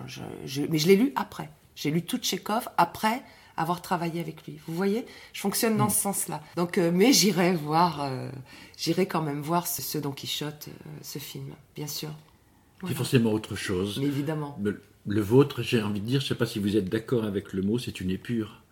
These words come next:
Speaker 1: Oui.
Speaker 2: C'est quelque chose de très abouti, ciselé, travaillé, euh,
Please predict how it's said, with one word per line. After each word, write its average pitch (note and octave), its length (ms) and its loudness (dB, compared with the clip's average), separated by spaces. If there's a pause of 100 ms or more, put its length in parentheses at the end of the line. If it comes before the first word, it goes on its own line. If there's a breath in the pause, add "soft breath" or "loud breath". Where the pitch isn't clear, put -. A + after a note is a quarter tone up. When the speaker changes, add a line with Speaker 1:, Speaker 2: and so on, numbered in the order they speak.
(140)
Speaker 1:
Oui. F3+ 240 0 (420)
Speaker 2:
C'est - 100 -20
quelque G#2 180 -8
chose G2 140 -4
de F#2+ 60 -4
très A#2 320 -6
abouti, G2 520 -6
ciselé, A2 840 -2
travaillé, G#2 840 -8
euh, F2+ 140 -8